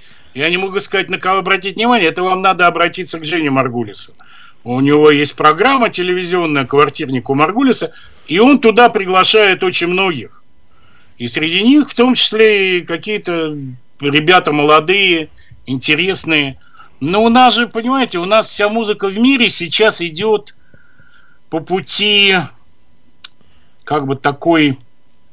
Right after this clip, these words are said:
как бы это сказать-то, стандартизации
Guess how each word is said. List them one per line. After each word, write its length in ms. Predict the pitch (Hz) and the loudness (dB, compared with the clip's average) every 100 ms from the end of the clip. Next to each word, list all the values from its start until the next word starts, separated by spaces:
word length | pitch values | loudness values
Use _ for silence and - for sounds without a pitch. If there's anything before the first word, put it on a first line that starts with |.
| - - - - - - - - - - | -20 -20 -20 -20 -20 -20 -20 -20 -20 -8
как 180 | 160 160 | -8 -2
бы 120 | 135 | -2
это 80 | - | -2
сказать-то, 760 | - 117 117 123 123 - - - - - - - - - - - - - - - - | -2 -2 -2 -4 -6 -14 -14 -18 -20 -20 -20 -20 -20 -20 -20 -20 -20 -20 -20 -20 -16
стандартизации 1400 | - 170 170 156 - 202 175 220 208 - - 104 90 | 0 0 2 -2 0 -2 4 4 4 0 -8 -10 -18